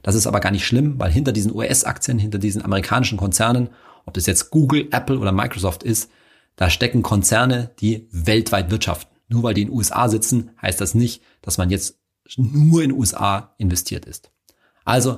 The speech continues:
der M S C I World ist gerade für Anst-, Einsteiger eine gute Alternative. Wir haben auf unserer Webseite auch andere E T Fs auf andere Indizes.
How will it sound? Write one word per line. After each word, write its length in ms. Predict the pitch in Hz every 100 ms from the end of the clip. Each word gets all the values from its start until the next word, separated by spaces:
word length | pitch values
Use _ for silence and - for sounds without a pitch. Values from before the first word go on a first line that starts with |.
| - -
der 80 |
M 80 | 110
S 80 | 101
C 100 | 101
I 80 | 90
World 240 | 110 117
ist 140 | - -
gerade 260 | 95 117
für 160 | 117 -
Anst-, 380 | 92 - - 107
Einsteiger 520 | 98 - 95 92 - _ -
eine 80 | 98
gute 260 | 135 127
Alternative. 760 | - 82 82 85 135 139 143 127
Wir 100 | 90
haben 160 | 240 240
auf 80 |
unserer 240 | 110 98 95
Webseite 420 | 104 98 87 -
auch 200 | 90 -
andere 380 | - 123 135 131
E 60 | 135
T 180 | - 131
Fs 220 | 127 -
auf 160 | - -
andere 320 | 127 135 127
Indizes. 600 | 131 135 131 117 101